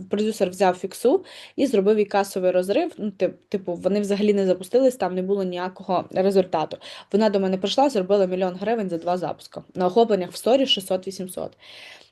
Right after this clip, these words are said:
Є Каріна, яка до мене прийшла, от ви бачите на скріні, триста підписників. Вона до мене прийшла, коли було сто підписників. Вона в академію ходить три рази, і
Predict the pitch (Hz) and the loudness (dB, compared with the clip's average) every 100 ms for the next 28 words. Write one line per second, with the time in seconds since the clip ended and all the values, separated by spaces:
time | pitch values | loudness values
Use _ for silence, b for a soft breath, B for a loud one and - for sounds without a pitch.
0 | - 190 202 277 240 196 226 180 185 175 | 0 4 4 6 6 4 4 0 0 -2
1 | 180 208 190 185 214 226 180 185 180 196 | -2 -2 -4 -2 0 2 2 0 0 0
2 | - 185 175 - 208 233 208 160 - - | -2 -10 -10 -6 -2 0 0 -2 -4 -2
3 | 202 226 196 - - 151 - 185 185 208 | 0 0 -2 -8 -4 -4 -6 -8 -4 0
4 | 208 190 190 196 254 262 190 196 208 - | 0 0 0 0 0 0 0 0 -2 0
5 | 180 180 - 175 190 165 - B B B | -2 -2 -6 -8 -6 -10 -12 B B B
6 | B 196 233 220 196 202 254 330 220 - | B 0 2 2 0 4 4 6 2 -2
7 | - 220 208 185 214 214 190 185 196 339 | -2 0 0 -2 2 4 4 2 2 0
8 | - B B B _ 220 214 214 214 | -6 B B B _ 0 0 2 4